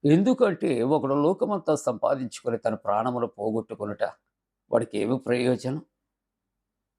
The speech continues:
ఒకనొక పట్టణము పోయి వ్యాపారము చేసి లాభము సంపాదించుకుందామని అనుకున్న వారలారా, రేపు ఏమి సంభవించానో మీరు ఎరుగరు. రేపు ఏం సంభవిస్తుందో మనకు తెలియదు, ఈ క్షణం ఏం సంభవిస్తుందో మనకు తెలియదు.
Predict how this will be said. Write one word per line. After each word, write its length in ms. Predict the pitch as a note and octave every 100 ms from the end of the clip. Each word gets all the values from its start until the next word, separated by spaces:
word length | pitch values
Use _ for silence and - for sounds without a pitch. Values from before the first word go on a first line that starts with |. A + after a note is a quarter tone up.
| _ _ _ -
ఒకనొక 420 | C3+ D3+ C#3+ D3
పట్టణము 540 | - D3 D3 G3+ A#3
పోయి 340 | A3 A3 A3 A3+
వ్యాపారము 640 | D#3 C3 C3 D#3 G3 G3+ G3
చేసి 260 | F#3 F3+
లాభము 420 | D#3+ A2 A#2+ D3+ D#3+
సంపాదించుకుందామని 920 | D#3+ D#3 D3+ D3 D3 C3+ D3 C#3 C3
అనుకున్న 280 | A2+ B2 A2
వారలారా, 500 | A2 G#2+ G2+ F#2+ G2+ _ _ _ _ _ _ -
రేపు 200 | C3 -
ఏమి 200 | B2 E3
సంభవించానో 800 | D#3+ D3 D3 C3+ C3 C3 B2 B2
మీరు 240 | A#2+ A#2
ఎరుగరు. 420 | G#2+ A2+ C#3 - - _ _ _ _ _ _ _ _ _ _ _ _ _ _ _ -
రేపు 240 | D3 F#3 B2
ఏం 200 | C#3+ G#3
సంభవిస్తుందో 760 | G#3+ G#3+ A3+ A3+ - A3 A3
మనకు 240 | G#3+ G#3 G#3
తెలియదు, 380 | G#3 G3+ -
ఈ 160 | A#2 F#3+
క్షణం 400 | - - D#3 A3
ఏం 260 | E3+ D#3 G3+
సంభవిస్తుందో 720 | - G3+ G#3+ G3+ - G3+ G3
మనకు 280 | G3 G3
తెలియదు. 360 | - F#3+ F#3+